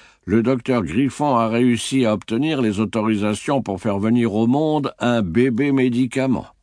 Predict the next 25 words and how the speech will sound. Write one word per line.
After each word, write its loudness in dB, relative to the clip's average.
C'est -8
ainsi -6
qu'on -4
l'appelle, -6
bébé 0
médicament. -4
Je -6
trouve -6
ça 0
tellement 2
glauque -2
comme 0
façon -2
de 0
nommer 2
un 0
bambin. -2
Lucie -2
n'avait -2
jamais 0
entendu -4
parler -4
de -4
ce -6
terme. -10